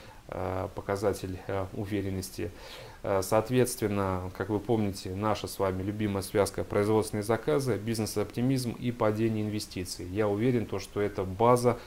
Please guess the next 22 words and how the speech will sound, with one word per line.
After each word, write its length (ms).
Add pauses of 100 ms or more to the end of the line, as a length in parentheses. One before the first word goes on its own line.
(140)
на 80
которой 380
в 80
принципе 640
не 80
может 320
вырасти 360
никакая, 540 (120)
э, 100 (160)
экономика. 600 (300)
Это, 680
м, 220 (100)
якорь, 540
самый 320
настоящий, 1120 (1000)
э, 340 (120)
бетонный 680
для, 520 (140)
м, 800 (200)
Германии, 580
для 300
еврозоны, 840